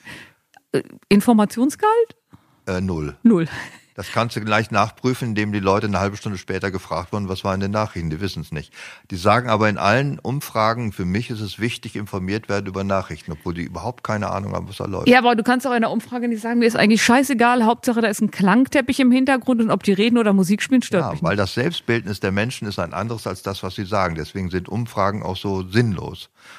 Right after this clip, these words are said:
Speaker 2: Weil die Leute erzählen irgendeinen Scheiß, von dem sie, sie gerne hätten, dass sie so wären, wie sie das sagen, was sie da gerade sagen.
Speaker 1: Gleich kommt wieder deine unschärfe Relation.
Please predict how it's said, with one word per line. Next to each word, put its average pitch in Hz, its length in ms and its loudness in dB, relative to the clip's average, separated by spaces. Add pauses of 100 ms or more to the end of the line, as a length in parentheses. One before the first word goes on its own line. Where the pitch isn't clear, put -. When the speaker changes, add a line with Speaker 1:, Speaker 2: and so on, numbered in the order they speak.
(220)
Speaker 2:
Weil 87 100 -6
die 85 60 -4
Leute 90 300 0
erzählen 98 440 -4
irgendeinen 107 520 -4
Scheiß, 101 480 -4
von 98 260 -4
dem 107 300 -2
sie, 101 140 -4
sie 95 180 -8
gerne 113 320 0
hätten, 110 260 -2
dass 95 180 -2
sie 101 80 -4
so 87 260 -4
wären, 95 400 0
wie 92 80 -8
sie 87 160 -6
das 87 240 -4
sagen, 92 320 -4
was 82 100 -6
sie 92 140 -8
da 80 140 -6
gerade 80 260 -8
sagen. 69 240 -10
Speaker 1:
Gleich 190 180 4
kommt 208 160 6
wieder 202 180 4
deine 185 220 4
unschärfe 170 460 2
Relation. 165 500 -2